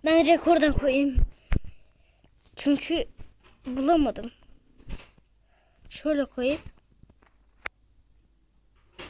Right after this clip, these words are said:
bunu böyle koyup yani şunu şöyle koyup bunu da böyle koyup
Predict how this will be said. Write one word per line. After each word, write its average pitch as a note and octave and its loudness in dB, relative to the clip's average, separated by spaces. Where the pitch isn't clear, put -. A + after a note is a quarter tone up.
bunu C#4+ -4
böyle C4+ -2
koyup D4 -10
yani A3 -14
şunu D4 -10
şöyle B3+ -4
koyup B3+ -4
bunu C#4 -2
da B3 -8
böyle C#4 -2
koyup C4+ -2